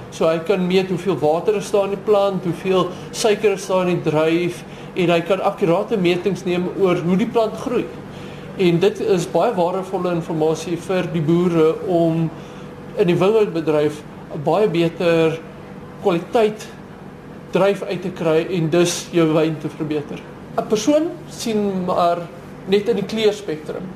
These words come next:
So jy kan blou, rooi, geel, pers sien. Maar jy kan nie in infrarooi sien nie, jy kan nie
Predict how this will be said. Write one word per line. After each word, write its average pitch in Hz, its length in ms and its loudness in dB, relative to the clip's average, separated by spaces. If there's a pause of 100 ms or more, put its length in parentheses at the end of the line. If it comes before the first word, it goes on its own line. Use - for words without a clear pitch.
(140)
So - 180 -4
jy 175 500 4
kan 185 340 2
blou, 180 380 4
rooi, 175 380 4
geel, 175 580 2
pers 170 540 2
sien. 170 340 -8 (520)
Maar 170 180 4
jy 180 260 4
kan 262 180 2
nie 294 260 -2 (520)
in 208 160 2
infrarooi 214 640 2
sien 175 280 -2
nie, 165 160 2
jy 160 120 2
kan 202 260 0
nie 220 240 -4